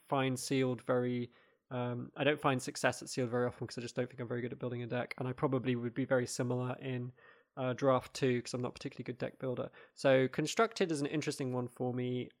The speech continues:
I, I've only really played Blitz. Um, I've played two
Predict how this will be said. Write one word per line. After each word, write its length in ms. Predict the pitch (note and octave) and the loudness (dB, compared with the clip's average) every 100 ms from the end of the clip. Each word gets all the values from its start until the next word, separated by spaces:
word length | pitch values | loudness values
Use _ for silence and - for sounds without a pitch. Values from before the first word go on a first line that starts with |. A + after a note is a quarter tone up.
| - | -2
I, 160 | C3+ A#2+ A#2+ _ - | -2 -2 -10 _ -4
I've 160 | C3+ - | -4 2
only 300 | D#3 D3 C#3+ | 4 6 6
really 260 | B2+ B2+ B2 | 4 2 2
played 240 | - B2 | -2 -2
Blitz. 440 | - - - - - _ _ - | 0 -4 -4 -14 -14 _ _ -8
Um, 480 | C#3 B2 B2 A#2+ B2 - | -4 -2 -2 -4 -8 -6
I've 300 | C3+ B2 - _ - | -4 -4 -6 _ -10
played 340 | - C3+ C3+ - _ | 0 2 2 -4 _
two 680 | - - E3+ D#3 D3+ D3 D3 | -10 -2 4 6 6 6 2